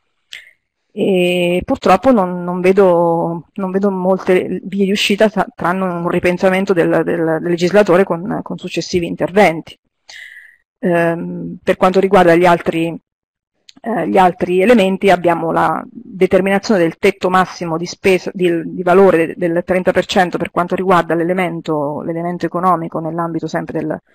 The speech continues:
dell'offerta comunitaria più vantaggiosa inteso come qualità prezzo, così come la statuizione che non possono essere oggetto di valutazione opere aggiuntive. Ehm, questo è, anche qui era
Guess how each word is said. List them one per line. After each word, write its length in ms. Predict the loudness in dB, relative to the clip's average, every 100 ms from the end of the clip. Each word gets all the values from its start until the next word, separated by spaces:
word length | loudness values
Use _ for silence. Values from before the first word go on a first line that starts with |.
| _ _
dell'offerta 460 | -10 -8 -4 -4 -4
comunitaria 180 | -6
più 100 | -6
vantaggiosa 340 | -6 -6 -4 -4
inteso 320 | -2 -4 -4
come 160 | -10 -8
qualità 340 | -2 0 2
prezzo, 500 | 2 2 0 -4 -8 -8 -20 -20 _
così 340 | 0 2 2 2
come 520 | 4 6 4 -2 -2
la 160 | -2 -2
statuizione 760 | 0 0 0 -2 -4 -4 -4
che 180 | -8 -6
non 240 | 0 0 4
possono 480 | 4 4 0 0
essere 540 | 2 2 0 -8 -4 -2
oggetto 420 | -2 0 0 0
di 80 | 2
valutazione 560 | 2 4 2 2 -2 2
opere 260 | 2 4
aggiuntive. 1000 | 4 2 0 0 0 -2 0 4 2 0 _ _ _ -20 -20 -4
Ehm, 540 | 0 0 -2 -10 -10 -6
questo 240 | -2 0
è, 80 | 0
anche 200 | 0 -4
qui 160 | 2 4
era 160 | 2